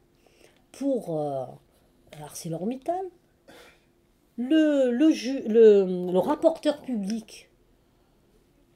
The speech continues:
a défendu le dossier mieux que nous, en disant, en demandant au juge de prendre en compte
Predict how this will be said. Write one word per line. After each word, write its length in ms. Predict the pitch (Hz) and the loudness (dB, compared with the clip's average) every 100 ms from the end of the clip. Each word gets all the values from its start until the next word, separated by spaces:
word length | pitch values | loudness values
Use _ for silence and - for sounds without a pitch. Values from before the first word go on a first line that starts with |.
| _ _ | _ _
a 200 | - 196 | -4 -4
défendu 540 | 156 277 320 302 254 240 | 0 -2 0 0 -2 -2
le 120 | 220 | -2
dossier 580 | 170 175 - - 294 349 - _ _ - | -2 -8 -12 -12 -10 -12 -16 _ _ -8
mieux 320 | 185 247 330 | -4 0 -2
que 160 | 330 247 | -2 -4
nous, 340 | 202 180 180 - _ _ _ _ _ _ _ _ _ _ | -2 -4 -6 -10 _ _ _ _ _ _ _ _ _ _
en 100 | 185 | -2
disant, 500 | 202 185 185 185 240 262 | 0 0 -4 -4 -4 -4
en 40 | |
demandant 500 | 190 208 214 202 190 | -2 0 0 -4 -6
au 140 | 175 165 | -6 -8
juge 440 | 156 269 277 - | -8 -10 -10 -10
de 80 | - | -12
prendre 560 | 165 - - 285 277 240 | -12 -16 -10 -6 -6 -4
en 160 | 220 | -4
compte 540 | 208 214 202 196 - | -4 -6 -6 -8 -12